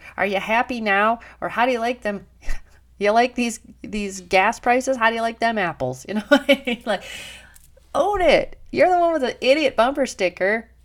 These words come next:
"Oh, Biden, Harris, we're gonna make changes. Remember? Oh, the adults are now in charge." Really?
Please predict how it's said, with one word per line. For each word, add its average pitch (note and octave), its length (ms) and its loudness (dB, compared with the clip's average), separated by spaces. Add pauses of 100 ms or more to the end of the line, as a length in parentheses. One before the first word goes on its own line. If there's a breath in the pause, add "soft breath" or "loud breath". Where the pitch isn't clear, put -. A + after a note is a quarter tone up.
(100)
"Oh, F#3+ 600 -2
Biden, A3+ 460 0
Harris, G3 680 -2
we're A3+ 120 -4
gonna A3+ 200 -6
make A#3+ 280 -6
changes. A#3 600 -4 (160 loud breath)
Remember? C#4 440 -2 (120)
Oh, B3 180 -2
the F3+ 140 -6
adults C4 560 -2
are G#3 80 -4
now F3 260 -2
in E3+ 140 -8
charge." C#3+ 380 -4
Really? E4+ 440 -2